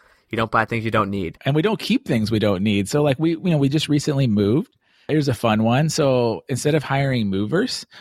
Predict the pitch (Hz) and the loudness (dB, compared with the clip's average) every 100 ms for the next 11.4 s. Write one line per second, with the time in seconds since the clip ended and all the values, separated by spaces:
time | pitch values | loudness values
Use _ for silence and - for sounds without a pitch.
0 | - 160 - - 151 151 143 101 80 85 | -2 -2 -2 -2 0 2 2 0 -2 -8
1 | 85 - - - _ _ - 92 196 - | -8 -12 -12 -16 _ _ -12 -2 0 2
2 | 226 156 - 175 180 185 185 190 151 117 | -2 -2 -2 2 2 4 2 2 2 2
3 | 110 85 92 _ - - - 147 139 139 | 0 -2 -2 _ -20 -10 -2 0 2 2
4 | 135 123 139 127 117 101 95 131 175 233 | 0 0 0 2 2 0 2 0 2 -2
5 | - - _ - _ 123 113 - 120 107 | -8 -12 _ -20 _ -2 -2 0 0 2
6 | 104 92 131 139 143 135 135 - 143 123 | 0 -2 0 0 0 2 0 2 0 0
7 | 104 110 107 87 - 113 135 160 156 147 | -2 0 0 -2 -4 -2 -2 0 -2 -2
8 | - _ _ - _ - 123 127 123 123 | -12 _ _ -20 _ -4 0 2 2 0
9 | 117 120 127 135 139 123 139 120 104 104 | -2 -2 0 0 -2 0 2 2 2 0
10 | - - 110 110 95 - 117 98 95 95 | -4 -2 0 2 0 -2 -2 0 0 0
11 | 139 87 - | -2 -2 -8